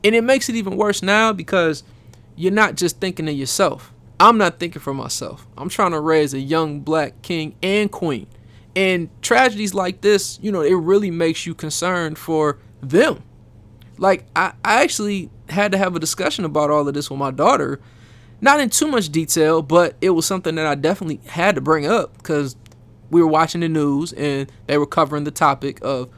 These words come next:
protesting in my town. And, you know, kinda after giving her a brief explanation, like, you know, there's been, there's police that target us because of how we look. The first response I get from her is, "I thought the police went after the bad guys."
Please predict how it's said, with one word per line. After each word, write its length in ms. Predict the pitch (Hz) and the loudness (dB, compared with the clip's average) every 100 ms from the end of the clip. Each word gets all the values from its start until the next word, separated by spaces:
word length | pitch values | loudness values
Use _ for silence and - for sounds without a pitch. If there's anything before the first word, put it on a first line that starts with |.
| - | -4
protesting 520 | - 208 208 147 139 | 0 0 0 -4 -4
in 80 | 135 | -6
my 120 | 135 | -6
town. 400 | 131 143 131 120 - - - - 160 | -6 -6 -6 -8 -12 -20 -20 -8 -2
And, 420 | 165 156 139 - - - - - - - | 0 0 -4 -12 -20 -20 -20 -20 -20 -6
you 100 | 202 | -4
know, 120 | 165 | -2
kinda 280 | - 247 226 | 2 2 4
after 260 | 214 220 | 2 2
giving 280 | 165 190 185 | -2 -2 0
her 160 | 175 165 | 0 -2
a 60 | |
brief 300 | 139 156 185 151 | 0 -2 -2 -4
explanation, 680 | - 151 143 139 - 196 | -6 -6 -4 -4 -4 -4
like, 180 | 147 - | -4 -6
you 60 | 143 | -6
know, 100 | 127 | -6
there's 200 | 131 135 | -6 -2
been, 340 | 147 147 135 - - - - - | -2 -2 -6 -12 -20 -20 -20 -14
there's 140 | - 131 | -10 -8
police 420 | - 143 160 175 | -6 -2 -2 -2
that 300 | 151 131 - | -4 -6 -6
target 360 | - 156 175 139 | -2 0 0 -2
us 220 | 131 151 | -2 -4
because 300 | - - 139 | -8 -6 -4
of 100 | 131 | 0
how 140 | 143 | 0
we 140 | 143 139 | 2 -2
look. 440 | 135 170 - - - - - - - | 2 2 2 -8 -20 -20 -20 -20 -8
The 80 | 180 | -6
first 320 | - 240 226 | 0 0 0
response 400 | 220 220 240 269 | -4 0 0 0
I 60 | 175 | -4
get 160 | 180 | -6
from 120 | 175 | -4
her 240 | 165 240 202 | 0 2 2
is, 140 | 175 - | 0 2
"I 140 | 170 | 2
thought 220 | - 165 | 2 -2
the 60 | 143 | -4
police 340 | 160 160 175 | -4 -2 -2
went 140 | 160 165 | -4 -4
after 200 | 175 185 | -4 -4
the 60 | |
bad 320 | 185 214 262 | 0 2 2
guys." 400 | 156 - - - | 0 -4 -8 -18